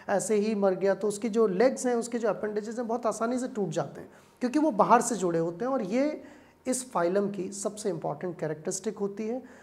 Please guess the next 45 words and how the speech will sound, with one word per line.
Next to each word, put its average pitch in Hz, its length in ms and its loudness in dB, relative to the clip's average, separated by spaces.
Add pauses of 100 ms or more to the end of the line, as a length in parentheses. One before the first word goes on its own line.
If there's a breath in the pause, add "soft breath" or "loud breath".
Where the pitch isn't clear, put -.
(420 loud breath)
Apart 240 340 8
from 285 200 2
that, 226 260 2 (160)
metamerism 254 680 4
तो 277 100 2
आगे 220 280 4
सारे 208 300 2
फाइलम 214 340 2
में 233 140 0
आपको 220 280 -2
देखने 208 280 -2
को 220 140 -4
मिलेगा, 214 360 -4 (560 loud breath)
और 175 140 4
जैसा 180 320 6
कि 240 140 2
हमने 233 240 4
डिस्कस 214 460 -2
किया 208 160 4
था 208 180 -2 (140)
कि 208 240 -6 (160)
metamerism 208 720 4 (1500 loud breath)
सिर्फ - 320 4 (180)
चीज़ों 226 280 2
का 254 120 4
रिपीटिशन 214 600 2
नहीं 240 260 2
है, 247 80 2
सिर्फ 240 240 0
सेगमेंटेशन 202 680 2
नहीं 226 220 2
है। 240 100 -2 (460 loud breath)
इन 277 120 6
सेगमेंट 269 580 2
के 277 80 2
अंदर 226 280 4
जो 247 140 -2
चीज़ें 214 360 -4
प्रेजेंट 202 400 0
हैं, 226 120 -2
जो 208 120 -2
एनाटॉमिकल 190 640 0
स्ट्रक्चर्स 240 600 2
प्रेजेंट 190 440 -2
हैं, 202 120 -4